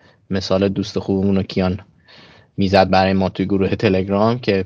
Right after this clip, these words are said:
نگاه کنیم فلانی انقدر بازیکن داره و خیلی واقعاً هم دبل داره، ولیکن وقتی نگاه می‌کنی در نهایت علاوه امتیاز گیری، با وجود داشتن این همه دبل امتیازی نمیگیری، چون بازیکن درست رو نداری.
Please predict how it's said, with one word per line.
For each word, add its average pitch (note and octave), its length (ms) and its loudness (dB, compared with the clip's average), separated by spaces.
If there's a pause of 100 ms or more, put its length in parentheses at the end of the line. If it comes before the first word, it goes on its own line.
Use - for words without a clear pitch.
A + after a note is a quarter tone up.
نگاه F#2+ 320 -2
کنیم G2+ 240 -2
فلانی G2 480 0
انقدر G2+ 460 2
بازیکن G2 540 -2
داره G2 240 0
و G#2 80 0
خیلی A2+ 300 2
واقعاً G2 340 0
هم G2 100 -4
دبل F2+ 340 -4
داره، G2 340 -2 (760)
ولیکن G2 800 0 (240)
وقتی F#2+ 300 -4
نگاه G2+ 260 -2
می‌کنی G2+ 420 0
در G2 220 2
نهایت G2+ 480 0
علاوه G2+ 380 2
امتیاز G#2 580 -2
گیری، G#2 460 2
با A2+ 200 6
وجود A2+ 320 2
داشتن G#2+ 360 2
این G2+ 140 0
همه G2+ 240 -2
دبل G#2+ 240 0
امتیازی A2+ 360 0
نمیگیری، C3+ 500 -2 (1160)
چون A2 320 -2
بازیکن A2 540 4
درست A2 380 2
رو A2+ 240 2 (1000)
نداری. G2 380 -2